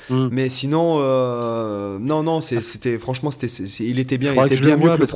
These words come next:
Speaker 2: premier.
Speaker 1: j'a-, j'adore l'univers. Bah, en même temps, ouais, c'était pas trop difficile d'être mieux que le premier,
Speaker 2: Ouais,
Speaker 1: parce que
Speaker 2: ouais,
Speaker 1: vraiment,
Speaker 2: t'es mieux.
Speaker 1: mais
Speaker 2: Euh, moi,
Speaker 1: Oh.
Speaker 2: euh, section lifestyle, euh, pff, moi, moi, je, bon, bah, après, je vais pas, je vais, je vais pas être très original. Là, je, je suis en train de relire, euh,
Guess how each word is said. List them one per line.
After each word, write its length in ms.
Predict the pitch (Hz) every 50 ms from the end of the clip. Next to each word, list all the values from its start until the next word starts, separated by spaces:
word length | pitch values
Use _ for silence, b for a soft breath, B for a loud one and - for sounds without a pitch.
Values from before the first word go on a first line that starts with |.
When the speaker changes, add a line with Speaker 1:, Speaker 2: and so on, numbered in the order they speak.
| - 143
Speaker 2:
premier. 160 | 147 123 123 120
Speaker 1:
j'a-, 40 | 120
j'adore 380 | 113 123 127 123 165 180 175
l'univers. 600 | 180 175 165 165 160 147 147 147 147 143 127 117 113 117
Bah, 160 | 120 123 127 139
en 40 |
même 140 | 143 143 143
temps, 160 | - - 165 147
ouais, 160 | 135 127 127
c'était 220 | 120 - - -
pas 100 | - 135
trop 160 | 131 - - 147
difficile 480 | 160 156 - 214 - - - 190 165
d'être 260 | 147 143 131 - -
mieux 120 | 170 156 147
que 100 | - - -
le 60 | 165
premier, 380 | - - 165 151 151 156 160
Speaker 2:
Ouais, 120 | 156 127 127
Speaker 1:
parce 180 | 127 123 -
que 100 | - -
Speaker 2:
ouais, 80 | 120 117
Speaker 1:
vraiment, 160 | 113 117 120
Speaker 2:
t'es 100 | 120 123
mieux. 120 | 117 120 127 B B B B B B B B B 123
Speaker 1:
mais 380 | 120 120 113 113 110 110 110 110 104 104 - - - - -
Speaker 2:
Euh, 280 | 139 156 175 175 185 190
moi, 160 | 196 214 240 240 233
Speaker 1:
Oh. 40 | 220
Speaker 2:
euh, 100 | 139 -
section 360 | - - 208 - - 214 208
lifestyle, 380 | 202 196 185 - - - 220 226 226 220
euh, 380 | 208 196 180 175 175 175 170 170
pff, 360 | 170 - - - - - -
moi, 260 | 135 151 165 175 175
moi, 160 | 175 185 196
je, 320 | 175 160 165 156 151 147 143
bon, 320 | 131 123 139 143 151 151
bah, 140 | 135 120 117
après, 180 | 120 - 156
je 140 | 147 - 135
vais 80 | 131 135
pas, 240 | 131 165 160 156 147
je 80 | 143 135
vais, 260 | 139 135 123 110 104
je 120 | 104 107
vais 80 | 117 85
pas 160 | - - 208
être 200 | 214 214 - 160
très 220 | 151 - 165 156 147
original. 480 | 156 147 147 131 139 135 147 170 185 175
Là, 280 | 151 131 123 127 143
je, 100 | 147 143
je 300 | 135 - - 123 117 120
suis 160 | 127 - - 147
en 60 | 135
train 160 | - - 156
de 60 | 151 139
relire, 520 | 135 160 170 175 165 180 196 196 170 156
euh, 380 | 139 135 131 127 127 123 117